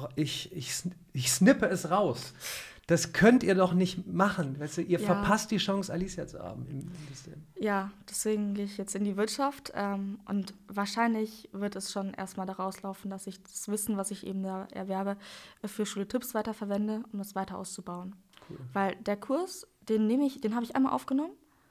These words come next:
Speaker 2: und den haben jetzt tausendvierhundert Leute,
Speaker 1: Mhm.
Speaker 2: weißt du? Es ist kein Coaching, wo ich sag, „Cool,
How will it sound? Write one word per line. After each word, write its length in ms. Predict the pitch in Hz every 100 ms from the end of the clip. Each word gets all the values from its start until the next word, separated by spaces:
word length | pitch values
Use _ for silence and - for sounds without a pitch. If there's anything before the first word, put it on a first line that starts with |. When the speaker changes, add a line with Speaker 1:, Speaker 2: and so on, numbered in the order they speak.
| _ _ -
Speaker 2:
und 100 | 208
den 120 | 196
haben 100 | 202
jetzt 140 | 190 -
tausendvierhundert 480 | 196 202 190 196
Leute, 340 | 214 214 - 151
Speaker 1:
Mhm. 120 | 151 151
Speaker 2:
weißt 180 | 202 202
du? 80 | 320 - - -
Es 140 | 214
ist 220 | 220 220
kein 300 | - 226 240
Coaching, 540 | - 233 247 240 247 214
wo 60 |
ich 120 | 208 202
sag, 360 | 226 233 240 - - - - _ _ -
„Cool, 400 | 294 349 339